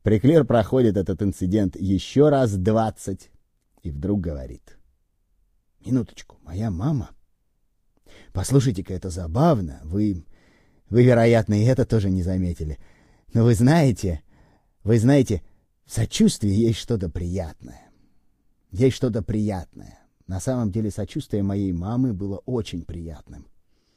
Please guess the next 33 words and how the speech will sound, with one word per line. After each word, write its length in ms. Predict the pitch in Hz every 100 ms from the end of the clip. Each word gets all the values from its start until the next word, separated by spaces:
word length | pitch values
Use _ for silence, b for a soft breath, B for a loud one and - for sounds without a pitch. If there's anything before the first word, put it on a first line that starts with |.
| _ _ _ _ _ -
В 80 | 101
действительности 840 | 123 - 160 160 190 185 - 156
только 340 | 151 139 139 143
тогда 460 | 127 113 92 135 151
она 280 | 120 120
и 160 | 135 131
была 360 | 113 120 147 -
приветлива 640 | 95 87 82 - 80 82
со 180 | - 80
мной. 360 | 82 80 80 _ _ _ _ _ _ _ _ _ -
На 140 | 123
самом 360 | 117 143 143 117
деле 240 | 131 208
она 220 | 127 117
была 260 | 120 131 135
приветлива 540 | - 110 156 139 113
со 160 | 101 107
мной 280 | 107 147 170 b b b
только 320 | 156 139 135
тогда, 400 | 131 110 104 160
когда 260 | 160 127 123
у 60 |
меня 280 | 117 117 156
болело 420 | 131 120 151 151
горло». 440 | 127 147 131 - - _ _ _ _ _ _ _ _ _ _ _ _ _ _ B B B
И 100 | 117
Одитор 520 | 160 240 185 139 107
готов 360 | 101 117 185 -
похлопать 600 | 135 120 131 202 202 185
его 240 | 147 156
по 100 | 156
спине, 440 | 156 - 143 165 123
понимаете? 600 | 85 87 123 123 85